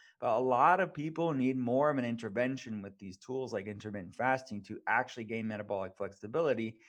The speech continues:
And then f-, intuitively, they'll know, "Okay, look, this served me for a time. Now I can lighten up and loosen up and be more cyclical around your menstrual cycle." Or if you're not cycling, you can just do it throughout the week,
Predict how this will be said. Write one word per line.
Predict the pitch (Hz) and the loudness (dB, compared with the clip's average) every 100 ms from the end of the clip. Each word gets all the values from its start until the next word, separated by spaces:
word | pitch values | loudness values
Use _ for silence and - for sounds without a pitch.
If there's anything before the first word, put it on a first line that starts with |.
| - - | -20 -8
And | 123 | -2
then | 131 120 | 0 -2
f-, | - - - 120 | -6 -20 -12 -6
intuitively, | 123 120 - 160 151 131 127 | -4 -4 2 2 2 2 0
they'll | 113 113 | 2 0
know, | 117 131 117 | 2 2 2
"Okay, | 110 139 | 0 0
look, | 135 123 - | 2 0 0
this | 113 - | -8 -4
served | 120 120 120 | -4 -4 -4
me | 143 | -6
for | 165 185 | -2 -4
a | |
time. | 185 104 98 131 - - - | -2 -4 -2 -6 -10 -20 -6
Now | 110 117 | 4 6
I | |
can | 123 127 | 6 2
lighten | 123 123 123 | 0 2 0
up | 123 127 | 0 0
and | 113 113 | -2 -4
loosen | 110 - 120 | -4 -4 -2
up | 117 | -2
and | 117 | -2
be | 113 | -2
more | 117 117 | 0 -2
cyclical | 110 170 165 120 - 113 110 - - _ | -2 -4 -4 -6 2 2 2 -8 -20 _
around | 110 117 123 | 2 4 4
your | 123 | 2
menstrual | 120 117 - 117 | 2 0 -2 -8
cycle." | - 107 110 117 113 110 - _ | 0 2 2 2 2 0 -14 _
Or | 113 | -4
if | - | -2
you're | 120 | -2
not | 117 107 95 | 0 0 0
cycling, | 120 117 - 120 117 | 0 0 0 -2 0
you | 107 | -2
can | 120 | -4
just | 113 104 - | -6 -6 -2
do | 117 | 0
it | 107 | 0
throughout | 127 117 117 | 4 2 2
the | 131 | 0
week, | 117 117 117 | 2 0 -2